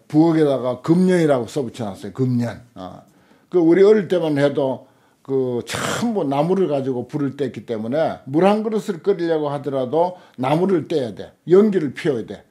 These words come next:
예. 그런데 이 사람 저 사람 물 끓이고 차 마-, 차 마시고 뭐 한다고 또 늦게 어디 갔다 왔다고 밥 해 먹고 무슨 뭐 죽 끓여 먹고 그런다고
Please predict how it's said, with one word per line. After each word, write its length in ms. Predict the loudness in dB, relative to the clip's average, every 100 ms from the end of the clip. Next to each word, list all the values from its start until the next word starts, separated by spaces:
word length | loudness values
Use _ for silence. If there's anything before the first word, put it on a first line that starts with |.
| _ _ -20
예. 140 | -20 _ _ _ _ _
그런데 260 | 2 4 4
이 80 |
사람 300 | 4 4 2
저 140 | 0 0
사람 300 | 0 0 -2
물 200 | -6 -2
끓이고 380 | -2 0 -4 -6
차 180 | -6
마-, 300 | -6 -6 -8 -12
차 160 | -12 -6
마시고 480 | -6 -4 -4 -4 -2
뭐 220 | 0 0
한다고 460 | 0 -2 -2 -4
또 300 | -4 -4 -6 -8
늦게 280 | -6 -2 0
어디 220 | 0 0
갔다 240 | -4 -4 -2
왔다고 500 | -2 -2 -4 -4 -4
밥 200 | -6 -2
해 80 | -2
먹고 380 | -4 -4 -4
무슨 300 | -4 -6 -6 -4
뭐 160 | -4 -6
죽 160 | -10
끓여 240 | -6 -4 -4
먹고 280 | -6 -8 -8
그런다고 540 | -6 -4 -4 -6